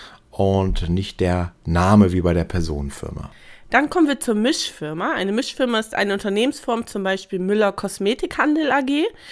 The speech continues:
Speaker 2: die Elemente sowohl der Personenfirma als auch der Sachfirma vereint. Eine Mischfirma kann zum Beispiel durch eine Kommun-, äh, Kombination aus Einzelunternehmen und Aktiengesellschaften entstehen.
Speaker 1: Jo, und dann gibt's auch noch die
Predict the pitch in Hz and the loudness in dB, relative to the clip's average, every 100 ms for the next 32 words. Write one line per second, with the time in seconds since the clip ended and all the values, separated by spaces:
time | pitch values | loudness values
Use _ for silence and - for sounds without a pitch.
0 | - - - - 233 214 202 196 285 294 | -20 -20 -20 -6 -2 0 2 2 0 -2
1 | 214 208 202 233 208 - 202 165 240 330 | -2 -2 2 2 0 -2 -4 0 0 0
2 | - 269 254 - 196 196 - 208 208 185 | 0 -4 -4 -2 -4 -4 -4 -4 -4 -4
3 | 190 - - 202 180 175 175 - 143 - | -6 -8 -6 -4 -2 -4 -6 -8 -8 -12
4 | - - - - - - 202 202 262 - | -20 -20 -20 -20 -4 0 2 2 0 0
5 | 247 226 220 220 208 196 190 - 202 185 | 0 0 0 -4 -4 -4 -4 -4 -4 -4
6 | 175 180 - 185 170 196 180 175 - - | -2 -6 -4 -4 -2 -4 -2 -4 -4 -4
7 | 170 165 202 185 170 160 - 247 262 - | -4 -2 -2 -2 -2 -6 -2 2 2 0
8 | - - 254 285 254 240 - 208 220 196 | -6 0 0 0 -4 -6 -6 -6 -4 -2
9 | 196 202 - 175 180 202 - 262 202 151 | -2 -2 -2 -4 -2 -6 -4 -4 -4 -6
10 | 147 - 160 - 160 165 160 - - - | -10 -10 -12 -10 -10 -8 -8 -10 -12 -16
11 | _ 196 233 87 95 104 117 - 107 104 | _ 2 2 4 4 6 4 4 4 4
12 | - 101 95 | 4 4 4